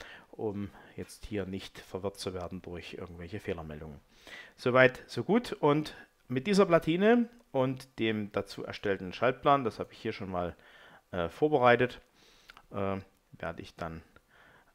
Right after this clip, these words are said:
mit euch in der, im nächsten Video den Via-Fans generieren.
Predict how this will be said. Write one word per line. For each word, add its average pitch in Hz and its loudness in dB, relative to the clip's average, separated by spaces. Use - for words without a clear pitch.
mit 110 -8
euch 98 -2
in 113 -8
der, 95 -2
im 98 -12
nächsten 90 -10
Video 82 -10
den 87 -10
Via-Fans 95 -4
generieren. 87 -4